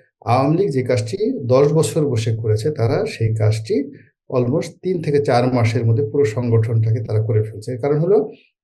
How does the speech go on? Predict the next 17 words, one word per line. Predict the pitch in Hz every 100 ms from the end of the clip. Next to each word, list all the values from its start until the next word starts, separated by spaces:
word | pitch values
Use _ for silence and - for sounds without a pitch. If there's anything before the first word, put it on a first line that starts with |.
| _ _
সে | - 147
রাষ্ট্রীয় | 139 127 - 175 175 175 175 - 123
লজিস্টিক | 131 170 - 131
সাপোর্ট, | 110 110 110 107 107
গাড়ির | 123 131
দরকার | 123 110 120
গাড়ি, | 113 110 110
হেলিকপ্টার | 110 117 123 117 110 113
দরকার | 113 107 107
হেলিকপ্টার। | 107 110 110 - 123 -
উনি | 135 151
শুধু | 160 156
একা | 131 123
না, | 104 -
প্রেসিডেন্ট | - 120 123 139 143 151 151 127
জিয়া | 117 123
নিজে, | 123 123 120 214